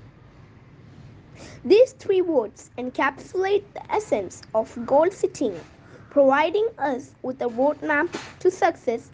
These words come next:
and fulfillment. First and foremost,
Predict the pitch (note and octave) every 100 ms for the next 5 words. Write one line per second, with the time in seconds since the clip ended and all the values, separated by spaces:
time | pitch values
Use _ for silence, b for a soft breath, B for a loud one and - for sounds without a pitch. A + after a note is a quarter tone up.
0 | - E4 B4+ F4+ D4 C#4 A3+ F#3 - -
1 | - - - B B B - F#4+ G4+ A4+
2 | - - - B4+ D5+ - F4 D4 E4+ C#4
3 | -